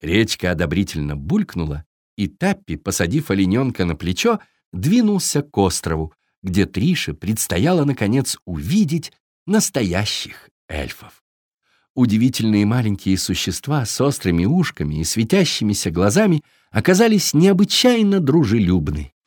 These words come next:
Все они спустились посмотреть на друзей с раскидистых ветвей огромного дуба,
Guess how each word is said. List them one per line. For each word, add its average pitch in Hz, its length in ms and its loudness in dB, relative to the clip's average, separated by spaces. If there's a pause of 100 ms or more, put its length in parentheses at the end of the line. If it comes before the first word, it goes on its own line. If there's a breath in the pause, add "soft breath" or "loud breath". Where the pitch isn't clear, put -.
(300)
Все - 480 4
они 143 380 6
спустились 151 760 4
посмотреть 123 560 2
на 101 120 2
друзей 104 440 2
с - 140 -4
раскидистых 147 840 0
ветвей 127 480 2
огромного 95 640 2
дуба, 120 480 2